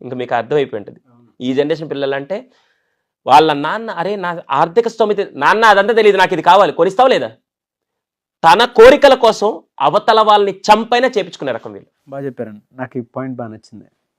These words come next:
Speaker 2: కొంతమంది రిలేషన్‌లో ఉండేటువంటి వాళ్ళలో మనం చూస్తాం, వీళ్ళ కోరిక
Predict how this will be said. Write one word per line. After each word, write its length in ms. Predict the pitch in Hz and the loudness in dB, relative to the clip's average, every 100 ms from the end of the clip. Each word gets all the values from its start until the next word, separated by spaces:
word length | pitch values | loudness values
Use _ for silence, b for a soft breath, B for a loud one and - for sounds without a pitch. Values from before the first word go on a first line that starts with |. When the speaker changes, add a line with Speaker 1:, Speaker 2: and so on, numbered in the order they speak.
| _ _ _ _ _ _ _ _ _ _ | _ _ _ _ _ _ _ _ _ _
Speaker 2:
కొంతమంది 520 | 135 135 143 143 165 | -14 -10 -8 -8 -10
రిలేషన్‌లో 580 | 139 127 160 156 147 143 | -10 -8 -10 -10 -10 -10
ఉండేటువంటి 440 | 123 123 117 113 | -10 -12 -14 -14
వాళ్ళలో 260 | 117 117 123 | -14 -12 -14
మనం 220 | 131 107 117 | -16 -18 -20
చూస్తాం, 420 | 113 - 101 165 _ _ _ _ _ _ _ | -20 -20 -20 -20 _ _ _ _ _ _ _
వీళ్ళ 240 | 127 131 135 - | -10 -8 -8 -12
కోరిక 640 | 151 165 175 175 180 | -8 -6 -8 -8 -8